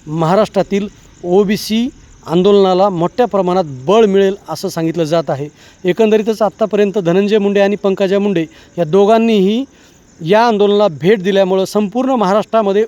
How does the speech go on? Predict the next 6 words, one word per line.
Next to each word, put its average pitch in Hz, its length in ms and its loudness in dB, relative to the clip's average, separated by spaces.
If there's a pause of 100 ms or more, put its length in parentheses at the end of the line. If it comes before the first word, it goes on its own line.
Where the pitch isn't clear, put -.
ओबीसी 233 340 -2
आंदोलनाला 196 540 0 (500)
ताकद 214 300 0
मिळाल्याची 202 460 0
भावना 185 440 -2
आहे. 202 220 0